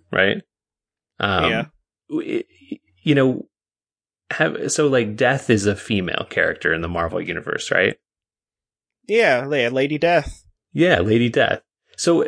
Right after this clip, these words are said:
Speaker 1: like, what is your thought of when they take something that's, like, a, a concept, like, a real life, you know, concept, and they, and they put it into this sort of a, uh,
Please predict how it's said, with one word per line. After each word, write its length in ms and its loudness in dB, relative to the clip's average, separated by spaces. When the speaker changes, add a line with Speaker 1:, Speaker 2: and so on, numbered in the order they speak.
Speaker 1:
like, 240 2
what 160 4
is 160 2
your 120 4
thought 480 0
of 420 0
when 160 2
they 120 2
take 300 0
something 360 0
that's, 180 -6
like, 180 -2
a, 220 0
a 80 0
concept, 680 -2
like, 140 2
a 60 4
real 260 0
life, 300 -2
you 140 -10
know, 200 -6
concept, 520 0
and 120 -2
they, 160 0
and 180 -2
they 220 0
put 160 2
it 100 4
into 220 -6
this 220 -2
sort 220 0
of 140 -4
a, 340 -4
uh, 320 -6